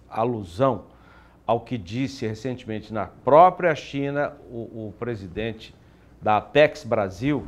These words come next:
né, o Jorge Viana, que foi lá pra divulgar, promover a carne brasileira, os produtos brasileiros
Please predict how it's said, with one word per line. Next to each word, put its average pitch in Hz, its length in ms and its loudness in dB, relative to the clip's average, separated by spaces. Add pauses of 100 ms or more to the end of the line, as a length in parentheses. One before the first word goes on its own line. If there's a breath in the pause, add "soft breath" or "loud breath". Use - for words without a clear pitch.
(200)
né, 110 140 -4
o 104 100 -4
Jorge 104 460 2
Viana, 90 520 -6
que 87 140 -16
foi 147 220 -4
lá 104 160 2
pra 98 220 -6
divulgar, 110 920 -4
promover 135 680 -2
a 101 80 -2
carne 95 340 -4
brasileira, 92 640 -4
os 101 120 -12
produtos 147 680 -4
brasileiros 98 800 -8